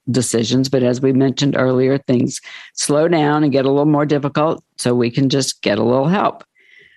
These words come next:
It can also help to find or create a place that's calm and quiet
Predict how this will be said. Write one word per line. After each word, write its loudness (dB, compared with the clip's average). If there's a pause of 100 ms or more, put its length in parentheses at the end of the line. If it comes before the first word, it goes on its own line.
(360)
It 0
can 2
also 0
help 0
to -2
find 0
or -2
create 0
a -2
place -2
that's -4
calm 0
and 0
quiet -2